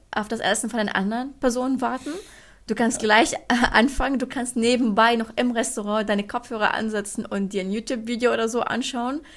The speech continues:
Speaker 1: Und
Speaker 2: Wir hören
Speaker 1: wenn
Speaker 2: uns
Speaker 1: du
Speaker 2: an wie so die richtigen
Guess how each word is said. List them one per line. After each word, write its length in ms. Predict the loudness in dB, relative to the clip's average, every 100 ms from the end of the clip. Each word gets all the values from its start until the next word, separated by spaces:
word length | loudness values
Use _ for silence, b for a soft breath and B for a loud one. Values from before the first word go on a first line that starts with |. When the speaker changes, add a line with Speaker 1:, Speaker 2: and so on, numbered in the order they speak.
| B B B -4
Speaker 1:
Und 280 | -2 -2 -4
Speaker 2:
Wir 100 | 2
hören 80 | 4
Speaker 1:
wenn 100 | 4
Speaker 2:
uns 80 |
Speaker 1:
du 60 | 2
Speaker 2:
an 60 | 0
wie 60 |
so 120 | -4 -6
die 80 |
richtigen 760 | -8 -8 -8 -8 -8 -8 -10